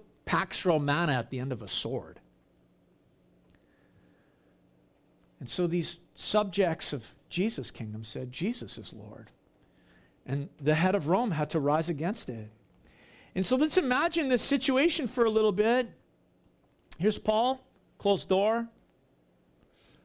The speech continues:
forbidden by the Holy Spirit. Jesus did not allow them in.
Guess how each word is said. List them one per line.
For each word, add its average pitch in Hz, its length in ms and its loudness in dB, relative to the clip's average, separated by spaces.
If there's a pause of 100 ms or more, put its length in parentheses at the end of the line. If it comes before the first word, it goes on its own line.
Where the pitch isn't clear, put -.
forbidden 180 800 2
by 190 180 2
the 185 100 2
Holy 175 320 2
Spirit. 196 720 0 (1500)
Jesus 180 460 2
did 170 180 0
not 175 220 2
allow 160 400 2
them 170 220 -2
in. 175 480 -2